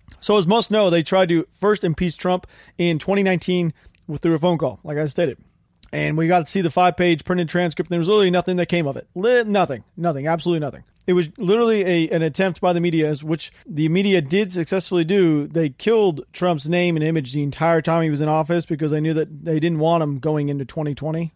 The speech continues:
which they, they succeeded. But which is kinda crazy 'cause Biden had a July phone call with, with Afghan's president, like I had stated, that was one hundred percent sufficient to trigger in, in, impeachment proceedings if, if we go off the same exact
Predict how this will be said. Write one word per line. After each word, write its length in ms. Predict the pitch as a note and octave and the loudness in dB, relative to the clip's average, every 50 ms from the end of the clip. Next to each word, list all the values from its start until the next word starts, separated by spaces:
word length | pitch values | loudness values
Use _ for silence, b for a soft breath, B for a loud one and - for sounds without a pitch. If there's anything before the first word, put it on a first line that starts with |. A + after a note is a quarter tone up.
| _ _ | _ _
which 300 | E3 E3 - - - _ _ | -14 -14 -14 -16 -20 _ _
they, 180 | - C#3+ C3+ A#2+ - _ _ | -8 -8 -8 -8 -12 _ _
they 240 | - C#3+ C#3 B2+ B2 C3 | -8 -6 -6 -6 -8 -12
succeeded. 520 | - - D3+ - - D#3+ C#3+ D#3 E3 F3+ - _ _ _ | -14 -14 -12 -6 -4 -2 -2 -2 -2 -4 -8 _ _ _
But 120 | F3+ F3 | 2 4
which 200 | F3 G3 F#3+ - | 4 2 2 0
is 80 | - - | -2 0
kinda 220 | - A3 G#3 G3 | 0 2 2 2
crazy 360 | - A#3 A#3 A3+ G#3+ F#3+ F#3 D#3 | 2 2 4 4 4 2 0 0
'cause 180 | - E3+ C#3 | 0 -2 -2
Biden 480 | C3 F3 F#3+ G#3 A3+ A3 G#3 G3 F3+ D#3 b b b b b b b | 0 2 4 4 4 4 2 0 -2 -2 b b b b b b b
had 180 | - F#3+ F#3+ F#3 | 0 2 2 4
a 160 | F3+ D#3 D3 | 4 2 0
July 360 | C#3+ C#3 E3+ F3+ F#3 G3 G#3 | 0 0 2 4 4 4 2
phone 280 | G3 - A3+ A#3 G#3+ G3 | 2 0 0 -2 -2 0
call 260 | - F#3+ F#3 F3 E3 | 2 4 4 4 4
with, 240 | D#3+ D#3+ C#3+ - _ | 2 0 -2 -4 _
with 240 | - D#3 D#3 D3+ F3 | -4 -2 -2 0 2
Afghan's 500 | F3 E3+ E3+ - - E3+ E3 D#3 C#3+ - | 2 2 2 2 0 0 0 0 -2 -4
president, 360 | - - F3 F3 D#3+ D#3+ D#3+ | 0 0 2 2 2 0 -2
like 160 | D#3 C#3+ - | -4 -2 -2
I 40 | D#3 | -4
had 120 | D3+ C3 | -4 -2
stated, 380 | - - G3 F#3 E3+ D#3 B2 A2+ - _ _ _ _ _ _ _ _ | -2 0 0 2 2 0 -2 -4 -10 _ _ _ _ _ _ _ _
that 240 | F3+ E3+ C#3+ - - _ _ _ _ _ _ _ - | 0 2 2 0 -6 _ _ _ _ _ _ _ -10
was 380 | F3+ E3 G3 G3+ G3 D3+ D#3+ | -2 2 2 2 2 2 -2
one 640 | F#3+ D#3 E3+ F3+ F#3+ G#3+ C4 C4 C#4 C#4 C#4 C4 A3+ | -10 -14 -12 -10 -10 -6 -2 0 2 2 2 2 0
hundred 340 | G3 - B3+ C4 A#3 A3+ F#3 | -2 -2 -2 0 0 0 0
percent 520 | F#3 F#3 D3+ - - A#3 G#3 F3 D3+ - b b b b b b b b b b | -2 -2 -2 0 0 2 2 0 -2 -4 b b b b b b b b b b
sufficient 640 | - - F3+ - - B3 A3+ - G3 F3 D3+ - - - _ | -6 -6 -4 -2 -2 -2 0 0 -2 -4 -4 -6 -12 -16 _
to 120 | - F3+ | -6 -6
trigger 500 | D3+ - F#3 F#3+ E3 F3 E3+ E3 D3+ - - _ | -2 0 0 2 2 2 2 2 0 -4 -8 _
in, 200 | - D#3+ D3+ C#3+ | -4 -4 -4 -2
in, 220 | D3 F3 D3+ C#3+ - | -4 -4 -4 -4 -4
impeachment 640 | E3+ D#3 C#3+ - G3 G#3+ A3 - - F3+ C#3+ - | -4 -4 -2 0 0 -2 -2 -2 -4 -6 -6 -6
proceedings 500 | - D3 - - D3 C3 C3+ C3+ - - - | -8 -10 -6 -6 -6 -4 -6 -8 -10 -6 -6
if, 180 | F3+ D#3 - G3 | -6 -4 -2 -4
if 140 | E3 C3+ | -4 0
we 120 | E3 E3+ E3 | 0 0 2
go 180 | E3 F#3 F3+ | 2 2 4
off 240 | F3 E3+ D#3+ D3+ - | 4 4 2 2 0
the 100 | E3 D#3 | -4 -4
same 360 | - - - F#3+ F#3 F3 E3 | -4 -4 -4 -2 -2 0 0
exact 540 | D#3+ C#3+ C3+ D3 E3 D#3+ D#3+ D#3 - _ - | -2 -4 -2 -2 0 0 0 -2 -4 _ -18